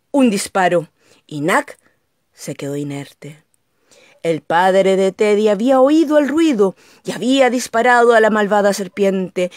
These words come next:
"¡Mira! Ahora la mangosta nos ha salvado a nosotros", exclamó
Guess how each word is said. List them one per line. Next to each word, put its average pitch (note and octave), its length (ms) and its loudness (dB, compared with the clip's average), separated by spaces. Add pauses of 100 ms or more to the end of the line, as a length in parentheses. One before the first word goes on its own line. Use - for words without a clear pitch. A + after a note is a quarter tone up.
(100)
"¡Mira! C4 680 2 (280)
Ahora G#3+ 440 2 (380)
la C#4 220 2
mangosta G#3 680 -2
nos A#3+ 280 -2
ha E4+ 80 -2
salvado B3 840 0
a A3 160 -2
nosotros", B3 960 0 (260)
exclamó E3+ 1000 -4